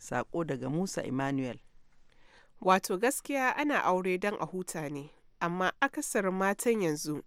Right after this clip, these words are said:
Speaker 2: ba wai sun ɗauki aure ibada ba ne, sun ɗauke shi wani jin daɗi ne na wani lokaci, da zarar sun gaji to ka fara ganin wulaƙanci a tattare da su. Saƙo daga Mubarak Usman.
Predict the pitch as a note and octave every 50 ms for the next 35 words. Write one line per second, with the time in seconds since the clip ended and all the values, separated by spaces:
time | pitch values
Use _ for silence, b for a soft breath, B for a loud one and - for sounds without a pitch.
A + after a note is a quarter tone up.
0 | - - E3 D#3 D#3+ E3 F3 F#3 - - - C#4 - F3 E3+ F3 - G#3+ - -
1 | G#3 G#3+ A3 A3 G3+ - D#3+ D#3+ E3+ E3 E3 D#3+ D3+ C#3+ C#3+ D#3 D#3 D3 C#3+ C3+
2 | - b b b b b b b b b b - - - C#4+ C#4+ G#3 F3+ F3 -
3 | - B3+ B3+ B3 - - - A#3 A3+ G#3+ - G#3 F#3+ F#3+ F#3+ F3 F#3 A3 A#3 G#3+
4 | F3 E3 D#3 D#3 - - D#3+ F3 E3+ E3+ D#3+ C#3+ C#3 D3+ - - E3+ F3 F#3+ G3
5 | G3 G3 G3 F#3+ G3 G#3 A3+ A3+ - - D#3+ - - - - D3 - - - -
6 | _ - - D#3+ D#3 D#3+ - G#3 A3+ A#3+ B3+ C4 B3+ A#3+ - - C#4+ C#4 C4 A3+
7 | F3+ D#3 D3+ - D#3 C#3+ - - _ _ - D#3+ - - G#3 G3 G3 - - A3
8 | G#3+ F#3 D#3 D3 F#3 G3+ G#3+ G#3+ G#3 G#3 G#3 G3+ G3 G3+ G3 - - A3 - -
9 | - - - - - F#3 - - D#3+ D3 D#3+ D#3 D3 C#3+ - - - C#3+ C3+ -
10 | - - - - - - - D3 C#3+ - - - G3 G3 F3 E3 D#3 D3 D3+ D3
11 | D3 D3 - F3+ F#3+ G3+ G3 G3+ G3 - - - - D#3 - - - - D3+ C#3+
12 | C3+